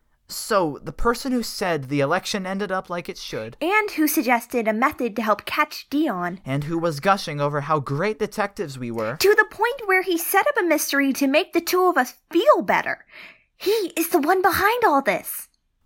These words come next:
Speaker 1: Maury
Speaker 2: Maury
Speaker 1: Rydell.
Speaker 2: Rydell.
Speaker 1: <sighs> Why? How? Why is he doing this? Just to lift our spirits?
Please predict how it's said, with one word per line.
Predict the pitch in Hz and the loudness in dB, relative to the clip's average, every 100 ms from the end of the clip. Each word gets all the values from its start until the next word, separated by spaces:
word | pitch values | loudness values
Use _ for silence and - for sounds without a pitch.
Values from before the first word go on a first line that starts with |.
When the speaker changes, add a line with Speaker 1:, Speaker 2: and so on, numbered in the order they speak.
| - | -8
Speaker 1:
Maury | 143 294 359 370 349 | -2 4 4 4 2
Speaker 2:
Maury | - 247 302 | 2 0 2
Speaker 1:
Rydell. | |
Speaker 2:
Rydell. | 294 233 - - _ _ _ _ | 0 0 -4 -10 _ _ _ _
Speaker 1:
<sighs> | - - - - - - - - _ _ _ _ _ _ _ | -6 -4 -6 -12 -16 -20 -20 -20 _ _ _ _ _ _ _
Why? | 147 208 339 135 139 _ _ _ | -2 -2 -2 -10 -16 _ _ _
How? | - - 359 415 - _ _ _ 220 | -6 0 0 0 -4 _ _ _ _
Why | 226 233 285 | 0 0 2
is | 330 285 | -2 -2
he | 240 | -2
doing | 269 320 214 | -2 -2 -4
this? | 120 - _ _ _ - | -8 -10 _ _ _ -6
Just | 220 - | -6 -2
to | 247 | -4
lift | 160 214 - | -2 -4 -2
our | 220 | -6
spirits? | - - 190 349 - - | -6 -8 -8 -8 -6 -8